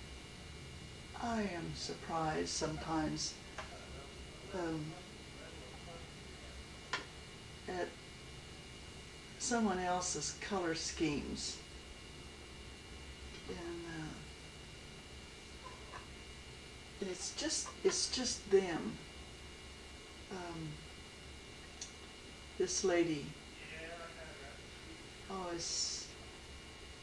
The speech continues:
her colors were so much different than mine, but one day she set a table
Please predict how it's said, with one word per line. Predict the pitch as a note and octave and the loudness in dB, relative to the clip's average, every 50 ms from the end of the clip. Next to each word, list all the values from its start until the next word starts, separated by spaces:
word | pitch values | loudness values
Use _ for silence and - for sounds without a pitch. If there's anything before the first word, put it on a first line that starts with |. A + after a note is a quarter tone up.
| - - - - - - | -10 -10 -10 -10 -6 -4
her | E3 - - - | -4 -4 2 6
colors | G#3+ G#3+ G#3 F3+ E3+ E3 | 8 10 10 10 8 4
were | - D3 | 2 0
so | - - F#3+ | 2 2 4
much | F#3 E3+ D#3+ D#3+ - - - | 4 4 4 2 0 4 4
different | F#3+ G3 G3 - - - | 4 4 6 2 0 -2
than | - E3 | 0 0
mine, | E3 E3 D#3+ D#3 D3 C#3 C3+ F3 | 0 2 4 4 4 2 2 4
but | E3 D#3+ | 4 6
one | D#3+ F3 F3 F3 | 8 8 8 8
day | E3+ F3 E3+ E3+ | 10 12 12 12
she | E3+ | 12
set | - - - - F#3 E3+ | 8 4 6 8 8 8
a | E3 D#3+ - - | 6 4 4 6
table | F#3+ F#3 F#3+ G3 G3 F3 D#3+ E3 E3+ | 8 10 10 10 10 8 6 6 6